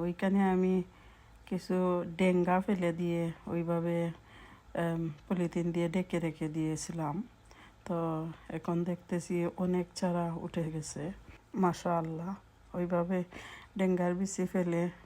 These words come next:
কিছুদিন ঢেকে রেখে দিলে উঠে যায়। আরো ধনে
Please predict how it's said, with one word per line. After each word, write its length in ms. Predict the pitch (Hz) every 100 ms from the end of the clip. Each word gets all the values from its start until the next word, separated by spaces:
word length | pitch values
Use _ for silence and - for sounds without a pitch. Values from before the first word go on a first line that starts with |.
| -
কিছুদিন 400 | 180 - 175 180 180 - -
ঢেকে 240 | 190 196 180
রেখে 200 | 170 170 165
দিলে 240 | 156 165 196 - 180
উঠে 180 | 160 151 151
যায়। 220 | 156 160 - - - - - - - - - - - 185
আরো 180 | 175 165
ধনে 240 | 180 175